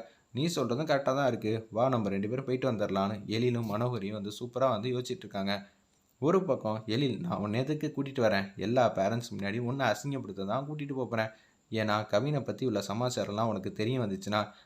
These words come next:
நான் சொன்னேன்ல ஹாஸ்டல்ல குழந்தைய சேர்க்கணும்னு, அதுக்காக தான் இவ்வளோ மல்லு கட்டிட்டு இருக்கேங்கிற மாதிரி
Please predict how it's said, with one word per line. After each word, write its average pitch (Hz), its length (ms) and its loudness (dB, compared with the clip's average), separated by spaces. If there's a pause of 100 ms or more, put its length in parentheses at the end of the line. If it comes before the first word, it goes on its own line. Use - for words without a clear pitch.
(180)
நான் 110 240 4
சொன்னேன்ல 135 480 0 (100)
ஹாஸ்டல்ல 117 500 0
குழந்தைய 107 380 0
சேர்க்கணும்னு, 104 500 -2 (100)
அதுக்காக 113 500 4
தான் 104 200 0
இவ்வளோ 143 320 -2
மல்லு 139 220 0
கட்டிட்டு 123 320 -2
இருக்கேங்கிற 104 420 -2
மாதிரி 95 200 0